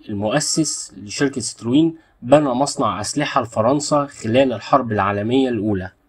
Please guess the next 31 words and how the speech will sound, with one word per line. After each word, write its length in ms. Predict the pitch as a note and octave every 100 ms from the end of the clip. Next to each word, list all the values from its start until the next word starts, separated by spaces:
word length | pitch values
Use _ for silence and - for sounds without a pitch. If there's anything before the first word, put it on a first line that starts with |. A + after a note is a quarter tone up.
| _
ما 120 | A#2
بين 240 | A2+ D#3 D#3
ألف 200 | D3+ -
تسعمية 440 | C#3 A#2+ A2+ D3
واحد 280 | D#3 - C3
وعشرين 400 | A2+ A2+ A2+ F#2+
وألف 260 | G#2 C#3+
تسعمية 460 | C#3 - A2+ A2+ G#2
سبعة 300 | - C#3 B2+
وتلاتين 540 | A#2 A2 G#2+ C#3 D3+
أنتجت 480 | G#2+ G2+ A#2 C3 C3
ستروين 500 | - G2+ G#2+ A2 C#3
مركبات، 800 | A#2 G2+ G2+ - G#2 A2+ C3 -
مركبات، 600 | G#2 F#2+ - G2+ B2+ F#2+ -
سوري، 380 | - - B2+ D3+ - - - -
مصف 520 | G#2+ - D3+ - A#2+
مصال 460 | G#2 G#2 - D3+
للاستخدامات 1120 | D4+ G#2+ G#2 G#2 - A#2+ G2+ G#2 G#2+ B2+ D#3 C#3
العسكرية 600 | A2 G2+ - G#2 G#2 F#2
والطرق 460 | G2+ G#2 - C#3+ A#2
الوعرة. 520 | G2+ G2 F#2 - - _ - - - -
وفي 480 | G2+ G2+ - B2+ A2
عشرينات 720 | G2 G2+ - A2 A#2 C#3 A#2+ A2
القرن 560 | F#2+ - C3+ A#2 G2
الماضي 580 | F#2+ G2+ C3+ E3 F3+ -
اشترى 540 | A2 - C3+ B2 G#2+
الجيش 380 | G2+ G#2+ B2+ -
الأمريكي 520 | A2 G#2 G#2+ C3 A#2+ G#2
من 140 | G2+
سيارات 480 | G2 G#2+ G#2 B2 C3
ستروين. 760 | - - G#2+ A2 A#2+ G2+ F#2+